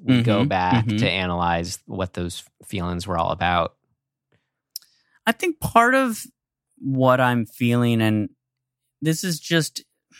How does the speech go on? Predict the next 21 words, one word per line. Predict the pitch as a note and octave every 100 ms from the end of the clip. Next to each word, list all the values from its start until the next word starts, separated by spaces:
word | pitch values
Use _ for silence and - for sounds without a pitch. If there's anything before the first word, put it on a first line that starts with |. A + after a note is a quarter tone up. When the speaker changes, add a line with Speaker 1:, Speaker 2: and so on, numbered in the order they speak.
| - - _ _ _ _ _ _ _ _ -
Speaker 2:
it's | C#3 C3 - -
a, | C#3 C3 B2+ B2 A#2+ A2+ A#2+ _ _ _ _ _ _ _ _ _ _ -
I |
guess | A3+ D4 D4 -
it's | F#3
sort | - D#3 C#3+
of | B2
just | B2+ A2+
a | A#2
really | A2 A2 G#2+ G#2 G2+ F#2+ - A#2 _
basic | G#2+ G2+ G#2+ - G#2 -
way | G#2 F#2 F#2
to, | - G2 - -
to | G#2
conceptualize | - G2+ - F#2+ - G2+ F2+ F2 -
bridging | G#2+ G2 F2+ F#2+
the | F2+
gap | D#2+ E2+ E2 F2 - - _ _ -
between, | F#2 - F#2+ F2 D#2+ D#2 F2 _ _ _ _ _ _ _ _ _ _ _ _ _ _ _ -
uh, | E2 D2 C2 - - - _ _ _ _ _ _ _ _ -
myself | A2 F#2+ F#2 - - G#2+ G2 -